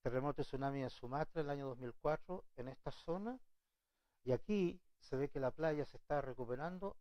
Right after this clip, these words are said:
y construyeron un terraplén, llamémoslo así, detrás de la playa, y la playa llega hasta ahí. Acá no hay terraplén y la playa se sigue recuperando después del tsunami. O sea, las playas no tienen por qué no recuperarse, la fauna no tiene por qué no,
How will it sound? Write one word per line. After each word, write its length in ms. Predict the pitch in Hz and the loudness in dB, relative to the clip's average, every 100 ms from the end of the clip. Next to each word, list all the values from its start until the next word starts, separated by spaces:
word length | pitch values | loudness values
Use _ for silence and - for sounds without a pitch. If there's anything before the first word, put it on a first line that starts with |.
| - | -8
y 80 | 127 | -6
construyeron 600 | 123 117 127 131 135 127 | -6 -6 -4 -2 -4 -6
un 200 | 117 110 | -10 -10
terraplén, 560 | - 113 113 175 202 | -6 -4 -2 0 0
llamémoslo 440 | 165 139 139 135 127 | 0 0 -4 -8 -8
así, 220 | - 139 | -10 -4
detrás 300 | 127 120 135 | -4 -4 -6
de 80 | 127 | -6
la 100 | 120 | -4
playa, 360 | 143 165 180 - | 0 -2 -2 -10
y 60 | - | -8
la 80 | 113 | -4
playa 280 | 127 123 117 | -2 -2 -4
llega 220 | 113 104 | -6 -10
hasta 180 | - 98 | -10 -12
ahí. 140 | 87 _ _ - | -12 _ _ -12
Acá 200 | - 143 | -4 -2
no 100 | 165 | 0
hay 100 | 196 | 0
terraplén 480 | - 190 175 196 208 - | -2 -4 -2 -4 -6 -6
y 60 | |
la 100 | 120 | -6
playa 260 | 135 139 123 | -4 -4 -6
se 140 | - | -10
sigue 280 | - 220 233 | -14 -10 -10
recuperando 600 | 202 - - 131 147 135 | -10 -10 -8 -6 -6 -8
después 260 | 123 127 123 | -6 -2 -2
del 140 | 113 | -2
tsunami. 420 | - 101 95 90 - _ _ | -8 -10 -10 -12 -20 _ _
O 60 | - | 8
sea, 220 | - 156 - - _ _ _ _ _ _ - | 10 10 4 -20 _ _ _ _ _ _ -2
las 120 | 127 | 4
playas 240 | 190 185 | 6 6
no 80 | 165 | 4
tienen 180 | 160 160 | 0 -4
por 140 | - | -4
qué 100 | - | 2
no 100 | 208 | 2
recuperarse, 640 | 185 170 143 147 175 - 160 | 4 2 2 2 2 0 -6
la 120 | 143 | -4
fauna 320 | - 139 127 | -2 -4 -6
no 80 | 117 | -6
tiene 220 | - 180 | -4 -2
por 140 | 160 143 | -4 -4
qué 100 | 151 | -4
no, 180 | 127 | -4